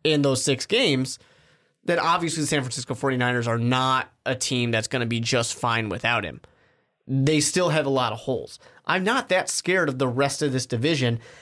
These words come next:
And the fun fact about this is actually the fact that the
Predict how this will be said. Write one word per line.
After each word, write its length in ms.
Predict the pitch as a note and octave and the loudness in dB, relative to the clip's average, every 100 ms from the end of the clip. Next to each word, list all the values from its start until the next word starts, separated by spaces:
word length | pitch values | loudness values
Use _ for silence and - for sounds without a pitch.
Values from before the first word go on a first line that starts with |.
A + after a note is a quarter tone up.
| - _ - | -20 _ -2
And 500 | F#3+ C4 A3+ F#3 F#3 - _ - | 0 2 2 0 -4 -12 _ -8
the 80 | D3 | -4
fun 260 | A#3+ C#4+ | 0 2
fact 320 | B3+ F3+ D#3+ | 2 2 2
about 300 | E3 C#3+ C#3 | 2 2 2
this 180 | D3+ C#3+ | 0 -2
is 200 | D3 C#3 | 0 2
actually 340 | C#3 C#3 - C#3 | 2 2 0 -4
the 80 | |
fact 280 | A#2 C3+ B2+ | 0 0 0
that 160 | B2+ - | -4 -4
the 380 | B2 B2 A#2 | -4 -2 -4